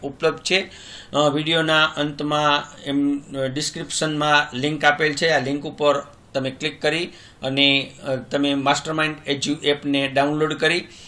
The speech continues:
કોઈ પણ પ્રકારની ક્વેરી હોય તો નાઇન સિક્સ ઝીરો વન ફોર ઝીરો નાઇન એઇટ સેવન સિક્સ પર કોલ કરી અને પૂછી શકો છો. ખૂબ સુંદર મજાની, અ,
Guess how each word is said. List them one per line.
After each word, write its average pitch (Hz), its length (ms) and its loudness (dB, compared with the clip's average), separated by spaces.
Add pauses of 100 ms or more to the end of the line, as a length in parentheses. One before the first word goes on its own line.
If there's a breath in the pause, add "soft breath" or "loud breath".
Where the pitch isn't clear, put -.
(140 loud breath)
કોઈ 165 140 2
પણ 165 180 -2
પ્રકારની 147 360 -2
ક્વેરી 147 280 0
હોય 151 220 -2
તો 139 140 -4
નાઇન 143 180 0
સિક્સ 143 280 -6
ઝીરો 135 160 -2
વન 135 220 -2
ફોર 165 340 2
ઝીરો 143 280 0
નાઇન 165 320 6 (180)
એઇટ 175 160 4
સેવન 147 260 -2
સિક્સ 147 380 -4
પર 160 180 4 (360 loud breath)
કોલ 151 180 4
કરી 143 300 2
અને 175 280 2 (340 loud breath)
પૂછી 147 220 -4
શકો 175 300 -2
છો. 180 140 -2
ખૂબ 185 400 2
સુંદર 160 680 4
મજાની, 147 600 2 (360 loud breath)
અ, 131 40 -2